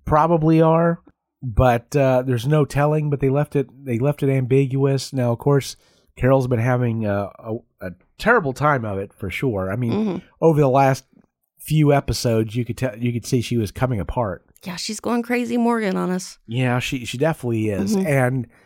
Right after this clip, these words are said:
Speaker 1: you know, she's, it's, it's finally this whole, you know, Lone Ranger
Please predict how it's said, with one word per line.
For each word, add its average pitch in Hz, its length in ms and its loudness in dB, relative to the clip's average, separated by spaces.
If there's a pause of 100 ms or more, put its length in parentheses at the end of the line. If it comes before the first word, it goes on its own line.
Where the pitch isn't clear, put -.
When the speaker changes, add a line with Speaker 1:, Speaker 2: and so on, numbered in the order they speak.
(320)
Speaker 1:
you 139 120 2
know, 127 180 4
she's, 127 360 -2 (160)
it's, 123 180 -4 (160)
it's 127 240 -6
finally 156 580 2
this 120 200 -2
whole, 135 560 2
you 123 180 -2
know, 110 220 -2
Lone 127 400 0
Ranger 120 720 -2